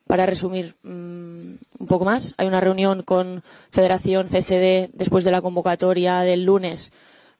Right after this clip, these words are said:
a la que acudimos enfadadas porque después de los comunicados,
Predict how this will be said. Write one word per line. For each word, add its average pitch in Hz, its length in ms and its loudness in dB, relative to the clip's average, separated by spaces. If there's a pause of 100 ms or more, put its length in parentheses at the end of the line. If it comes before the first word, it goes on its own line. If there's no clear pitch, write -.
(140)
a 185 120 2
la 190 100 2
que 196 100 0
acudimos 196 840 0
enfadadas 185 580 0
porque 170 340 -2
después 175 260 -2
de 185 80 0
los 180 120 -2
comunicados, 175 800 -4